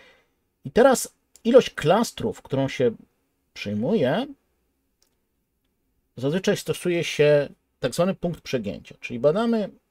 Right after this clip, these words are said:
drugą pochodną tej krzywej i tam, gdzie ta druga pochodna wynosi zero, uznaje się, że jest to optymalny punkt.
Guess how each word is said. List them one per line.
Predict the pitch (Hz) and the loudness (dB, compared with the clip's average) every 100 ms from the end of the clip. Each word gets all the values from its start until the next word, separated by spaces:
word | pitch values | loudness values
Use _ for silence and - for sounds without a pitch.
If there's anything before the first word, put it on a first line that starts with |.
| - | -18
drugą | 110 101 147 214 185 117 | -16 -2 2 4 2 -2
pochodną | 117 - 131 120 98 | -8 -6 -6 -6 -8
tej | 107 - | -12 -16
krzywej | - - 87 - 202 311 - _ - _ - | -14 -12 -8 -4 -4 -6 -16 _ -20 _ -14
i | - | 0
tam, | 247 269 | 0 0
gdzie | - 170 | -4 -4
ta | 127 | -4
druga | 147 208 240 | -2 0 0
pochodna | - 165 180 185 175 151 | 0 -2 -2 -2 -4 -4
wynosi | 120 131 139 - 117 | -6 -4 -4 -6 -10
zero, | 104 104 147 120 110 165 294 302 - _ _ _ _ | 0 6 6 4 0 -4 -8 -14 -20 _ _ _ _
uznaje | 165 156 170 185 | -6 -2 -2 -2
się, | 170 | -2
że | 143 | -2
jest | - | -2
to | 139 | -6
optymalny | 147 - 120 117 113 | -6 -6 -4 -4 -4
punkt. | - - - _ | -8 -16 -18 _